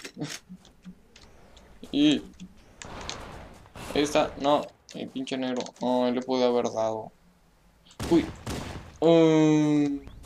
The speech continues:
Vale, es mejor quedarse lejos. Hay más opciones de sobrevivir y con buena vida y necesitamos,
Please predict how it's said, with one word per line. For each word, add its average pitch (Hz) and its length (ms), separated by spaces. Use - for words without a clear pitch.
Vale, 127 220
es 147 100
mejor 160 240
quedarse 151 480
lejos. 120 480
Hay 143 100
más 147 180
opciones 135 480
de 117 300
sobrevivir 131 1000
y - 120
con 123 240
buena 123 240
vida 120 200
y 131 60
necesitamos, 127 960